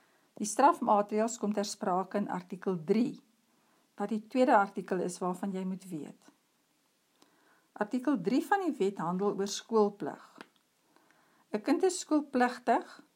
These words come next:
van die eerste skooldag van die jaar waarin hy of sy sewe word,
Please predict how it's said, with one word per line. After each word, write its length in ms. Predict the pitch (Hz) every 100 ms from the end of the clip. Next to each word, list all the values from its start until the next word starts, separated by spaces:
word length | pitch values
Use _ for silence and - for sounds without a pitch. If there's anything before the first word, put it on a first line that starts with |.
| _ _
van 220 | - 269
die 120 | 359 -
eerste 360 | 233 240 240
skooldag 580 | - - 208 196 196 196
van 140 | 208
die 100 | 208
jaar 340 | 196 175 165 180
waarin 320 | 175 180 185
hy 160 | 175 180
of 60 |
sy 240 | 175 - 180
sewe 500 | - - 226 226 269
word, 420 | 226 269 359 -